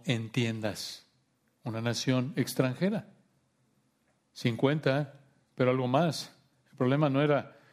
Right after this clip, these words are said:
que no hablaban el mismo idioma de los israelitas. Este era el problema. Cuarenta, cincuenta, <coughs> perdón, cincuenta, gente fiera de rostro. En hebreo, esa frase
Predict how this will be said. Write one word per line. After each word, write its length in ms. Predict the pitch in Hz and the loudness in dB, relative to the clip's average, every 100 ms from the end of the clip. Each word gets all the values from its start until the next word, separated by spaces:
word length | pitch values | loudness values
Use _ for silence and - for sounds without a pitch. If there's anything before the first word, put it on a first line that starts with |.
| _ | _
que 180 | - 127 | 0 2
no 140 | 127 | 4
hablaban 480 | 139 139 135 131 120 | 2 2 2 2 0
el 80 | 117 | 0
mismo 240 | 135 135 | 2 2
idioma 480 | 120 131 131 113 95 - _ _ | 0 2 2 -2 -6 -18 _ _
de 120 | 123 | 0
los 260 | 117 110 - | 2 0 0
israelitas. 680 | 113 104 107 160 165 120 - - _ _ _ _ _ - | -2 -2 2 2 2 -2 -4 -20 _ _ _ _ _ -6
Este 220 | 131 - | -2 2
era 80 | 127 | 2
el 60 | |
problema. 500 | 110 113 117 143 131 | 0 -2 0 0 0
Cuarenta, 460 | - 123 127 135 131 | 0 2 2 -2 -6
cincuenta, 720 | - 120 131 147 127 123 - - - - - | -6 0 2 2 2 -2 -4 -20 -20 -20 0
<coughs> 1040 | - 240 - - 190 - 233 - - - - | 6 6 4 0 0 4 4 4 -12 -20 -6
perdón, 300 | - 123 131 - - _ _ - | -2 0 -2 -8 -20 _ _ -10
cincuenta, 680 | - 110 135 131 135 - - - - - _ _ _ _ - | -4 0 2 2 0 -2 -16 -20 -20 -20 _ _ _ _ 0
gente 720 | 143 147 147 - 139 139 135 - | 2 2 0 2 2 2 -4 -4
fiera 640 | 131 127 123 123 120 - | 2 2 4 0 -2 -4
de 220 | 127 120 | 0 2
rostro. 720 | 113 117 117 98 - 131 107 - _ _ _ _ | 2 0 0 -2 -6 -4 -6 -8 _ _ _ _
En 140 | 135 | 2
hebreo, 420 | 131 135 151 147 127 - _ _ | 4 6 4 2 -2 -12 _ _
esa 260 | - 127 139 | 2 4 4
frase 680 | 123 143 143 147 135 113 | 4 2 2 2 2 0